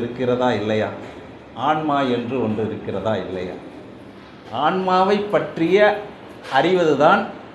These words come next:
ஆன்மீகம். ஆன்மாவை பற்றி அறிவது. நம்ம நினைக்கலாம், நம்ம இன்னைக்கு வா-, வாழ்ந்துட்டு இருக்கோம், பூமியில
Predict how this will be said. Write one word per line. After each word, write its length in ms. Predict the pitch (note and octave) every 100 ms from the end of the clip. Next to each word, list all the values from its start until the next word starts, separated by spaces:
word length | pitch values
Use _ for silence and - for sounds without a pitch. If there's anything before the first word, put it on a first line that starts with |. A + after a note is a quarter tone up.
| - - B2 C#3+
ஆன்மீகம். 800 | F3 F#3 E3 D3+ C3 C3 D3 G2+ - - - - - - - - - - - - - - - - - A#2+ D3
ஆன்மாவை 460 | E3+ E3+ D#3 E3+ E3
பற்றி 260 | C#3+ - C#3 A#2
அறிவது. 280 | G#2+ G2+ G2 G2 - - - - - G2
நம்ம 160 | G#2 G#2
நினைக்கலாம், 420 | A2+ B2 A#2+ F#2 - - -
நம்ம 180 | F2+ G2
இன்னைக்கு 220 | G2+ G2
வா-, 260 | G2 F#2+ F2+ F2 F2+
வாழ்ந்துட்டு 360 | G#2 D3+ - -
இருக்கோம், 340 | G2+ G2+ A#2 - - - - - - - -
பூமியில 400 | C#3+ D3 B2